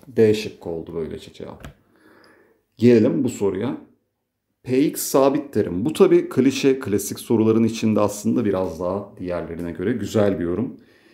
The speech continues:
İsterseniz böyle hani birlikte gidiyoruz ya, ben ümit ediyorum ki siz durdurup çözüp sonra izliyorsunuz. Şöyle yapmayın lütfen.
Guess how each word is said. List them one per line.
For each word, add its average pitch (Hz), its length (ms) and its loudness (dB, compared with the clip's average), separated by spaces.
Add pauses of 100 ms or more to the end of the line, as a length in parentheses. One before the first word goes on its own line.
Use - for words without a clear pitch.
(240)
İsterseniz 113 680 0
böyle 107 160 2
hani 104 200 0
birlikte 107 440 -4
gidiyoruz 113 480 -2
ya, 87 260 -2
ben 95 360 -2
ümit 107 260 2
ediyorum 98 360 2
ki 131 140 -6
siz 98 300 -6
durdurup 104 520 -2
çözüp 101 360 -4 (420)
sonra 120 320 4
izliyorsunuz. 101 760 -4
Şöyle 113 360 4
yapmayın 98 460 0
lütfen. 78 360 -14